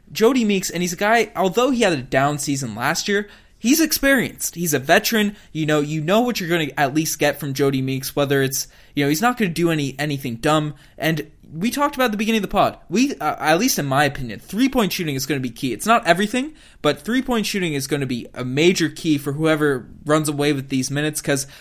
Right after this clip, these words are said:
we need people that are able to stretch the floor, even if they aren't putting in a lot of points. As long as they can create spacing for Kawhi Leonard, for O G, uh, f-, for Pascal Siakam, for Kyle Lowry, for all these players,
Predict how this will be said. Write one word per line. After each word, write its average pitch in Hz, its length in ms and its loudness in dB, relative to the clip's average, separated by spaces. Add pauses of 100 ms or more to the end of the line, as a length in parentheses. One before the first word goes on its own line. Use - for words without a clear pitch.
we 160 140 -2
need 220 220 2
people 185 260 0
that 151 100 4
are 135 80 2
able 151 240 2
to 120 100 -8
stretch 156 380 -4
the 135 60 -12
floor, 131 220 -4
even 277 220 2
if 311 120 -4
they 208 100 4
aren't 185 220 -2
putting 165 320 0
in 156 160 0
a - 60 -4
lot 131 260 -2
of - 100 -6
points. 180 420 -6 (240)
As 170 280 -2
long 233 140 2
as 254 80 -2
they 190 100 2
can 151 120 -6
create 156 360 0
spacing 151 400 -2
for 135 120 -8
Kawhi 131 380 -2
Leonard, 113 260 -6
for 139 140 -4
O 156 120 4
G, 151 200 -2
uh, 131 200 0
f-, - 340 -14 (320)
for 156 120 -2
Pascal 156 440 2
Siakam, 127 500 0
for 139 120 -12
Kyle 170 280 2
Lowry, 120 340 0 (180)
for 151 120 0
all 156 120 2
these 160 180 0
players, 180 420 -2